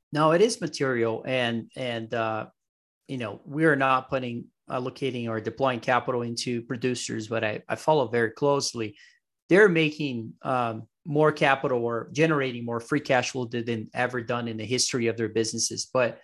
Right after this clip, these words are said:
uh, certainly they have been impacted, uh, recently. Gold and silver miners, for instance, I was just looking at a trend of, of cash flow,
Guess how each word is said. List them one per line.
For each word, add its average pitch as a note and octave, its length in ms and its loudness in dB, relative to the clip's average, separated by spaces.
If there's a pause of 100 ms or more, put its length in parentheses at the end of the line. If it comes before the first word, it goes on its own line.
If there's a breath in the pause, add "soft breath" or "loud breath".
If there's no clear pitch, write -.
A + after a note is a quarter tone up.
(440 soft breath)
uh, A#2 240 -2
certainly F3 460 -2
they B2+ 200 -8
have C3 260 -2
been B2 100 -8
impacted, A#2 640 -4
uh, A#2 300 -2
recently. A2+ 720 -4
Gold D3+ 220 2
and C3+ 100 -4
silver B2 300 -4
miners, C3 400 0
for - 160 -8
instance, B2 440 -6
I B2 120 0
was B2 120 -2
just D#3 200 -2
looking C3+ 260 -2
at B2 120 -2
a A2+ 40 -2
trend C3+ 400 0
of, A2+ 240 0 (460 soft breath)
of A#2+ 180 2
cash C3+ 300 4
flow, C3 460 2